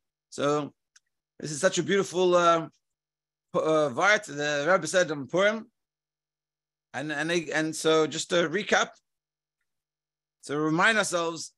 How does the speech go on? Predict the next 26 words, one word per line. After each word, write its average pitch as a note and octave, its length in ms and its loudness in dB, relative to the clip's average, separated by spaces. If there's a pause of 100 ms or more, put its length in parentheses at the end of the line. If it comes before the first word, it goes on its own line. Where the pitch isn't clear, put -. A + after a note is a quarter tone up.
(240)
that B2+ 240 -4
we C#3 80 -6
learned F#3 260 2
from E3 100 -6
the D#3 80 -2
pasuk E3 480 0
of C#3 180 0
Eish G#3 280 0
Tamid F#3 220 -4
to D3 60 -12
come E3+ 120 -4
Mizbeach, E3 320 2
there - 100 -12
should C#3 120 -8
be D3+ 60 -6
a - 40 -10
constant D3+ 320 -6
fire E3 160 -2
in D#3+ 80 -2
the D#3 80 -2
Mizbeach D3+ 380 0
and C3 80 -4
it C3 40 -6
shouldn't D#3+ 220 -6
be D#3+ 80 -2
extinguished. F#3 680 -2